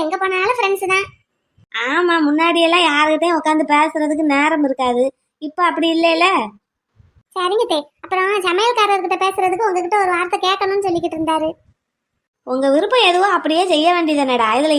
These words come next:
Speaker 2: என்கிட்ட கேட்கறதுக்கு என்ன இருக்கு? வாத்தா பூமி, வா.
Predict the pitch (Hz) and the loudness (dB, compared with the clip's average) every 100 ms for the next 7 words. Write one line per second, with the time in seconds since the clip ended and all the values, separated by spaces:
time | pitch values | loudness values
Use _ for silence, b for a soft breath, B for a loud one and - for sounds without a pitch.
0 | 302 330 330 392 320 320 302 302 320 285 | 2 0 0 2 0 0 -2 0 0 0
1 | 311 294 254 262 254 254 _ _ _ _ | 0 0 0 -2 -2 -6 _ _ _ _
2 | _ _ _ _ _ _ _ _ _ _ | _ _ _ _ _ _ _ _ _ _
3 | _ _ _ _ _ 285 294 294 339 349 | _ _ _ _ _ -4 -2 2 2 2
4 | 330 330 330 392 311 214 285 | 2 2 2 2 0 -2 2